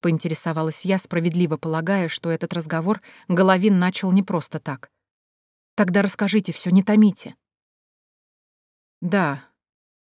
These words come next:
есть один вариант. Елизавета Алексеевна»,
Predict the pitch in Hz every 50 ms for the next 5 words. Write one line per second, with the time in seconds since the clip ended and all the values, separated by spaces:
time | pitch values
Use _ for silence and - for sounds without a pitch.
0 | _ - 170 165 190 220 196 - - - 170 151 151 160 160 147 160 165 165 156
1 | 143 135 135 - - _ _ _ _ _ _ _ _ _ _ _ _ _ _ _
2 | _ _ _ _ _ _ _ - 175 170 208 208 196 170 208 202 196 214 - -
3 | 170 165 160 - - - 180 165 156 151 147 147 147